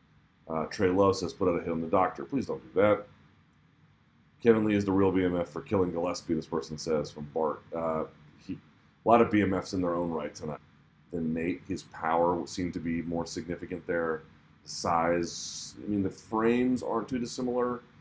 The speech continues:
Not that, that, not that they have the identical dimensions, but that Nate doesn't have an incredibly small frame for one seventy, but that,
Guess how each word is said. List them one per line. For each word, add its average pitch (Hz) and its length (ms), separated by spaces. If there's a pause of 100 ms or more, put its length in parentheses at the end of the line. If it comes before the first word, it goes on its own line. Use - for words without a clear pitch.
(380)
Not 113 220
that, 98 200
that, 101 140
not 92 140
that 95 80
they 98 80
have 98 100
the 90 80
identical 85 380
dimensions, 82 580
but - 160
that 78 220 (340)
Nate 113 120
doesn't 110 200
have 95 100
an 82 60
incredibly 78 380
small 76 480
frame 104 320
for 110 100
one 110 220
seventy, 113 440 (540)
but 90 240
that, 87 360